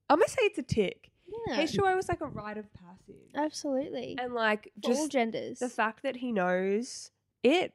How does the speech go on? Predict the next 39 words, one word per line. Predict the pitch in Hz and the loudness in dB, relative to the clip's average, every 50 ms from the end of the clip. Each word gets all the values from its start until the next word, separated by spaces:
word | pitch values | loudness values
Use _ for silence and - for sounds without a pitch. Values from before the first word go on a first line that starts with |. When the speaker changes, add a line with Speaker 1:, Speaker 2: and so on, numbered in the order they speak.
| _ - | _ 0
Speaker 1:
that's | - 202 196 202 - - 226 196 | 2 2 2 0 -4 -10 -4 0
really | 202 196 190 185 185 185 | 2 4 4 4 2 0
tick | 180 - - 180 175 _ | -4 -8 -10 -10 -8 _
worthy. | 170 151 131 - - - - - - - - - | -6 -6 -4 -6 -8 -10 -12 -14 -14 -14 -8 -6
Speaker 2:
Absolutely. | 269 285 277 - 294 262 254 254 262 - - - - - 254 - _ _ - _ _ - | -6 -6 -6 -6 -6 -6 -6 -6 -6 -8 -10 -10 -12 -12 -16 -18 _ _ -20 _ _ 0
And | 277 262 | 2 4
even | 311 330 370 359 | 4 4 4 4
if | 359 | 2
he | 403 | 2
didn't | 339 381 330 269 226 | 0 2 2 0 2
watch | 208 220 - - - | 0 0 0 0 -2
it, | 254 233 | -4 -2
maybe | 233 233 240 262 | -2 -2 -2 -2
he | 262 302 | -2 -4
just | 285 294 - 269 | -4 -4 -4 -2
knows | 240 233 233 | -2 -2 -4
the | - 240 226 | -4 -6 -8
TikTok | - 220 - - - 277 311 349 330 _ _ _ | -6 -8 -10 -8 -8 -8 -8 -8 -10 _ _ _
lingo, | 339 320 311 285 285 277 269 262 254 247 - | -8 -6 -6 -6 -6 -6 -6 -8 -8 -8 -8
you | - 262 | -6 -6
know | 269 | -4
what | 262 254 | -4 -4
I | 247 | -4
mean? | 254 302 339 _ _ _ 226 | -4 -6 -10 _ _ _ -2
Speaker 1:
Mm. | 214 196 185 185 196 - _ _ _ _ _ _ _ _ _ _ _ - | -2 -2 -2 -4 -8 -14 _ _ _ _ _ _ _ _ _ _ _ -4
Speaker 2:
I | 294 311 | -4 -2
think | - 381 330 311 | -2 -2 -2 -2
that's | 302 - - - | -2 -2 -4 -8
a | |
tick. | - - 311 285 - - _ _ _ _ | -10 -6 -4 -4 -4 -6 _ _ _ _
He | - 370 | -6 0
probably, | - 403 415 453 466 415 - - | 2 2 4 4 2 2 0 0
like, | 330 339 - | -2 0 0
he | 359 339 | -2 -2
could | - 392 381 | 2 4 4
have | 330 262 | 4 4
sisters | - - 240 226 - - 294 294 285 294 | 0 -4 -6 -6 -6 -6 -6 -4 -2 -2
or | 294 285 | -2 -2
something. | 302 294 285 277 302 285 285 294 302 320 | -2 -2 -4 -4 -4 -4 -4 -4 -6 -8